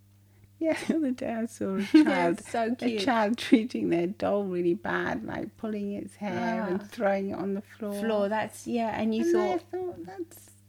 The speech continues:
Speaker 1: kinda not right." I felt sorry for the child 'cause I thought,
Speaker 2: N-,
Speaker 1: "No one's ever
Speaker 2: it
Speaker 1: taught
Speaker 2: taught
Speaker 1: the
Speaker 2: you to
Speaker 1: child to
Speaker 2: be
Speaker 1: be... kind and treat your toys properly."
Speaker 2: Yes, and treat your
Speaker 1: I
Speaker 2: toys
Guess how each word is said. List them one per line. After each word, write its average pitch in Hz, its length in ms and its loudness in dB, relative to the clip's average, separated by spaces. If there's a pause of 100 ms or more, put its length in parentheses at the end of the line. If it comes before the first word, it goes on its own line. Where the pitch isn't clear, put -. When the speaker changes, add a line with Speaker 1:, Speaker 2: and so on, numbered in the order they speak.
(160)
Speaker 1:
kinda 320 260 2
not 311 240 2
right." 254 400 -2
I - 100 -4
felt 277 260 -6
sorry 240 720 -6 (340)
for - 140 -6
the 220 140 -2
child 208 760 -4
'cause 214 160 -8
I 208 120 -4
thought, 214 320 -10 (220)
Speaker 2:
N-, 233 300 4
Speaker 1:
"No 294 180 0
one's 294 280 4
ever 262 220 -2
Speaker 2:
it 240 120 -10
Speaker 1:
taught - 160 -8
Speaker 2:
taught 262 240 2
Speaker 1:
the 226 80 2
Speaker 2:
you 214 140 4
to 240 80 2
Speaker 1:
child 226 160 6
to 220 80 2
Speaker 2:
be 226 240 2
Speaker 1:
be... 233 260 0
kind 269 480 0
and 208 240 -4
treat 233 240 -6
your 214 220 -4
toys 214 380 -6
properly." 214 600 -6
Speaker 2:
Yes, 269 580 2
and 214 160 -2
treat 277 280 0
your 262 140 4
Speaker 1:
I - 20 -4
Speaker 2:
toys 240 340 4